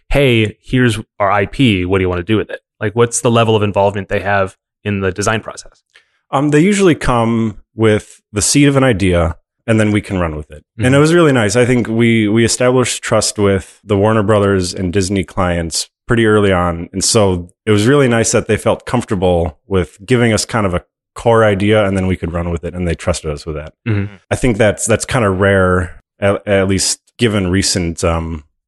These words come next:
Speaker 2: proposals and requests for proposals that I've received.
Speaker 1: Yeah.
Speaker 2: So that's kinda like, in my mind, these years were the highlight of working with the big studios.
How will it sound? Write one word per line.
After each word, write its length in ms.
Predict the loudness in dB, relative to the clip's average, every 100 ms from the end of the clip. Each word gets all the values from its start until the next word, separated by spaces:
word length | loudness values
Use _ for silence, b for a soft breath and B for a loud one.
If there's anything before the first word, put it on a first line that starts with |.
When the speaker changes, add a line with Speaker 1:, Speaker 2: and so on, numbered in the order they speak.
| -6
Speaker 2:
proposals 560 | -4 -2 -2 0 -2
and 360 | -4 -8 -10 -6
requests 320 | -6 -2 -4
for 160 | -4 -8
proposals 520 | -8 -6 -6 -4 -4
that 160 | -4 -4
I've 140 | -6
received. 440 | -8 -6 -6 -6 -4
Speaker 1:
Yeah. 300 | -2 -4 -8 _ _ _
Speaker 2:
So 160 | -10 0
that's 160 | 0 0
kinda 200 | -2 0
like, 220 | 0 -2 _ _ _ -2
in 100 | 0
my 160 | 2
mind, 500 | 2 0 0 -2 -4 -4
these 200 | -4 0
years 220 | 0 0
were 120 | 0 -2
the 80 | -2
highlight 480 | -2 -2 -2 -6
of 160 | -6 -4
working 340 | -6 -6 -10
with 220 | -8 -8 -6
the 80 |
big 160 | -6 -6
studios. 580 | -6 -10 -10 -14 -14